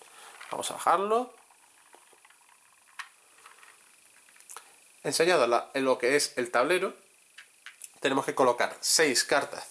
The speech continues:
de seis losetas de mezquita, ya barajadas. Las ponemos aquí, por ejemplo. Cinco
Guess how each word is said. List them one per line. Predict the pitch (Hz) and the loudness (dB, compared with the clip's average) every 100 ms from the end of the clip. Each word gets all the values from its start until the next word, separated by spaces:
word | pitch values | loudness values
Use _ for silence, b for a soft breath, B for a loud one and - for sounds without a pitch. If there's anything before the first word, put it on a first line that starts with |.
| - | -18
de | - 135 131 | -8 -2 2
seis | 151 143 | 4 4
losetas | 139 151 104 | 2 2 2
de | 101 | 2
mezquita, | 127 147 - 175 165 - - - - - - | 0 0 0 2 2 2 -6 -20 -20 -20 -6
ya | 104 | -2
barajadas. | 98 104 - 165 185 214 - - - - - - - B B B B - | -2 0 4 4 4 0 -8 -12 -20 -20 -20 -20 -20 B B B B -20
Las | - | -6
ponemos | 117 113 - | -4 -4 -8
aquí, | - - | -8 -2
por | 127 | 0
ejemplo. | - - - - - - - - - - - - - - - - - - - - - - - _ - - - | 0 -6 -10 -16 -18 -20 -20 -20 -20 -20 -12 -12 -12 -20 -20 -20 -20 -20 -20 -20 -20 -20 -20 _ -20 -16 -12
Cinco | - - 143 165 - - 165 | -8 -8 -8 -12 -16 -10 -8